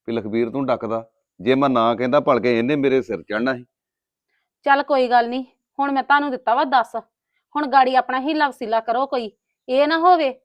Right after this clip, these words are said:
Speaker 2: ਉਹ ਜਾ ਕੇ ਤਾਂ ਉੱਥੇ ਲਿਖ ਕੇ ਕੁਛ ਦੇ ਦੇਣ ਥਾਣੇ ਠੂਣੇ ਵੀ ਸਾਡੇ ਕੋਲ ਦਾਜ ਮੰਗਦੇ ਸੀ, ਤਾਂ ਸਾਨੂੰ ਸਾਰੇ ਟੱਬਰ ਨੂੰ ਉੱਥੇ ਅੰਦਰ ਕਰ ਕੀਤਾ ਹੋਵੇ ਵੀ
Speaker 1: ਉਹ
Speaker 2: ਚੱਲ
Speaker 1: ਨਹੀਂ,
Speaker 2: ਆਹ
Speaker 1: ਨਹੀਂ,
Speaker 2: ਕੁੜੀ
Speaker 1: ਐਵੇਂ ਨਾ
Speaker 2: ਦਾਜ
Speaker 1: ਡਰੀ ਜਾ,
Speaker 2: ਮੰਗਦੇ।
Speaker 1: ਇੱਥੋਂ ਤੱਕ ਨੌਬਤ ਨਹੀਂ ਆਉਂਦੀ।
Speaker 2: ਕਿਉਂ ਨਹੀਂ ਨੌਬਤ ਆਉਂਦੀ?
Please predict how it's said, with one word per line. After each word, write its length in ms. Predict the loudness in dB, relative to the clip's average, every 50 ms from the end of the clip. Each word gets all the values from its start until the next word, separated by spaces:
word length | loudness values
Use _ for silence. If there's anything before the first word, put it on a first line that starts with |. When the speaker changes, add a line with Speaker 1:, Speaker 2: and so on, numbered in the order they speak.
| _ -4
Speaker 2:
ਉਹ 140 | -4 -2 0
ਜਾ 160 | 2 0 0
ਕੇ 140 | 0 -2 -6
ਤਾਂ 100 | -4 -2
ਉੱਥੇ 100 | -2 -2
ਲਿਖ 240 | 0 -2 -2 -4
ਕੇ 100 | -6 -8
ਕੁਛ 200 | -4 -4 -4 -4
ਦੇ 160 | -2 -4 -2 -2
ਦੇਣ 180 | -4 -6 -8 -10 _ _ _ _ _ _
ਥਾਣੇ 320 | _ 2 2 2 2 0 -2
ਠੂਣੇ 220 | -4 -4 -4 -4
ਵੀ 100 | -4 -2
ਸਾਡੇ 160 | -2 -2 -2
ਕੋਲ 160 | -4 -4 -2 2
ਦਾਜ 220 | 2 2 2 2
ਮੰਗਦੇ 420 | 0 -6 -6 -6 -4 -4 -4 -4
ਸੀ, 100 | -4 -6 -12 _ _ _ _ _ _ _
ਤਾਂ 80 | -2 0
ਸਾਨੂੰ 240 | 2 2 0 0 0
ਸਾਰੇ 240 | 2 2 2 2 0
ਟੱਬਰ 280 | -2 -2 -2 -2 -2
ਨੂੰ 120 | -2 -4 -6
ਉੱਥੇ 180 | -8 -6 -6
ਅੰਦਰ 180 | -4 -2 -4 -4
ਕਰ 140 | -4 -6 -8
ਕੀਤਾ 320 | -6 -6 -6 -4 -2 -2
ਹੋਵੇ 140 | -2 -2 0
ਵੀ 60 | 4
Speaker 1:
ਉਹ 120 | 4 6
Speaker 2:
ਚੱਲ 100 | 8 10
Speaker 1:
ਨਹੀਂ, 140 | 10 10 10
Speaker 2:
ਆਹ 60 | 10
Speaker 1:
ਨਹੀਂ, 100 | 10 10
Speaker 2:
ਕੁੜੀ 120 | 10 12 12
Speaker 1:
ਐਵੇਂ 240 | 12 12 12 10 10
ਨਾ 60 | 8
Speaker 2:
ਦਾਜ 120 | 8 8
Speaker 1:
ਡਰੀ 200 | 8 8 8 8
ਜਾ, 80 | 8 8
Speaker 2:
ਮੰਗਦੇ। 120 | 8 8
Speaker 1:
ਇੱਥੋਂ 160 | 6 4 2
ਤੱਕ 200 | 2 2 2 2
ਨੌਬਤ 340 | 2 2 2 0 0 -2 -2
ਨਹੀਂ 140 | -2 0 0
ਆਉਂਦੀ। 340 | 0 0 -2 -2 -2 -2 -2
Speaker 2:
ਕਿਉਂ 320 | -6 _ -4 -2 -2 -2
ਨਹੀਂ 120 | 0 2 4
ਨੌਬਤ 280 | 4 4 4 4 2
ਆਉਂਦੀ? 320 | 0 0 0 -4 -6 -8